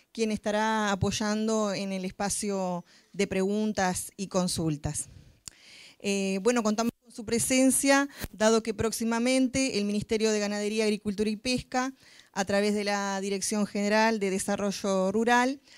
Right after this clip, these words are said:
comenzará a emitir un certificado a los productores familiares que conlleva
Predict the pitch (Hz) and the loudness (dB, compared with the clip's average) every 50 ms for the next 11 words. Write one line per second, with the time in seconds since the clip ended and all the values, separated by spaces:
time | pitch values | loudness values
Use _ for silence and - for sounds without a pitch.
0 | - - _ _ _ - 226 233 233 233 - 240 233 247 254 254 254 214 262 254 | -20 -20 _ _ _ 0 2 2 2 0 0 0 2 2 2 2 2 0 0 2
1 | 247 247 233 - 240 220 214 220 214 - 233 208 - 240 247 240 240 226 233 240 | 4 4 4 4 2 0 0 -4 -4 -4 -4 -2 4 6 6 8 8 8 6 4
2 | 254 - - 196 214 247 - - 220 208 208 202 - 233 226 226 - - 214 220 | 2 2 0 2 2 2 2 2 0 -2 -2 -2 -2 -2 -2 -2 -2 -2 -2 0
3 | 220 226 226 240 254 247 226 208 220 233 247 - - - _ _ _ _ _ _ | 0 0 2 4 6 6 6 4 4 2 0 -4 -10 -20 _ _ _ _ _ _
4 | _ _ _ _ _ - - 254 247 - 240 247 226 - - 285 277 269 277 277 | _ _ _ _ _ -2 -2 -2 2 2 2 2 2 0 0 0 2 2 2 2
5 | 285 - - | 2 0 -6